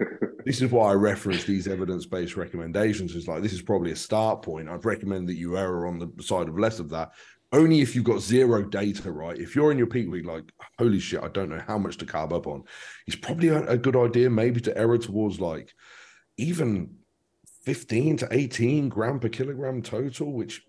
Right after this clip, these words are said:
you know, that's not spilling anybody. Like, that's, you know, bikini competitor, that might be a pretty, you know, reasonable amount to load on, speaking generally.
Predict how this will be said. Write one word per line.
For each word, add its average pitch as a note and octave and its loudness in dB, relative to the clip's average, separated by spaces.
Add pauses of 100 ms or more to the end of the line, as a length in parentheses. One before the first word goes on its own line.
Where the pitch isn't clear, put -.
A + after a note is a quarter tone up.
you B2+ -10
know, A#2+ -6
that's C3 -8
not F2+ -6 (220)
spilling E2+ -6
anybody. F2+ 0
Like, E2+ -2
that's, A2 -2
you G#2 -2
know, F#2+ 0
bikini C3+ 2
competitor, B2+ -2
that A#2 -8
might G#2+ -6
be A2 -2
a G#2 -4
pretty, G#2+ -6
you F#2 -8
know, G2+ -2
reasonable G2+ 0 (540)
amount G2 -4
to - -8
load G2+ 0
on, A2 0
speaking G#2 -6
generally. G#2 -2